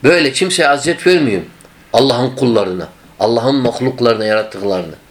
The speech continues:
İster kuş olsun, ister hayvan olsun, ister canlı olsun, ister cansız olsun.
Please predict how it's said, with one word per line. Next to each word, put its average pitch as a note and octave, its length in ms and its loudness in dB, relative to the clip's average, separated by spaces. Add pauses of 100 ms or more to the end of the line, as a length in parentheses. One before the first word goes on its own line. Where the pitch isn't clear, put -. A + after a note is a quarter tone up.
(640)
İster - 420 0
kuş D#3 220 -2
olsun, C3+ 340 0
ister C3 280 -2
hayvan B2 440 -2
olsun, B2+ 300 -2
ister B2+ 360 -2
canlı C3 320 2
olsun, G4+ 360 0 (300)
ister G#3 380 -2
cansız G#3 380 0
olsun. - 300 -4